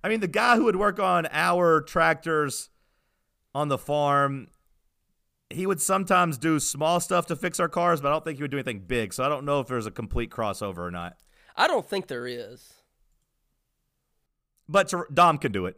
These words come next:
Speaker 1: Dom can do
Speaker 2: But
Speaker 1: it.
Speaker 2: Dom could, yeah.
Speaker 1: We, uh, we watched four Fast and Furious movies this weekend. <laughs>
Speaker 2: Nice.
Speaker 1: I watched Fast Five and then the first three.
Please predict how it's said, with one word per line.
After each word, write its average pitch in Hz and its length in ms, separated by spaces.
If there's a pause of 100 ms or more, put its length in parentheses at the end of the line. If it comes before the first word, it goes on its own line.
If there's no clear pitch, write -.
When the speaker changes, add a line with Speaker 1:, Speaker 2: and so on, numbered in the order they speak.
(140)
Speaker 1:
Dom 147 220
can - 120
do 190 80
Speaker 2:
But 196 60
Speaker 1:
it. - 20
Speaker 2:
Dom 185 240
could, 127 240
yeah. 113 220 (580)
Speaker 1:
We, 196 460
uh, 175 300
we 160 140
watched 180 500
four 151 640 (1120)
Fast 143 240
and 123 80
Furious 120 280
movies 101 420
this - 180
weekend. 98 360
<laughs> - 60 (1120)
Speaker 2:
Nice. - 460 (240)
Speaker 1:
I 117 60
watched 120 260
Fast 127 240
Five 151 480 (480)
and 120 140
then 120 100
the 113 60
first 113 320
three. 92 260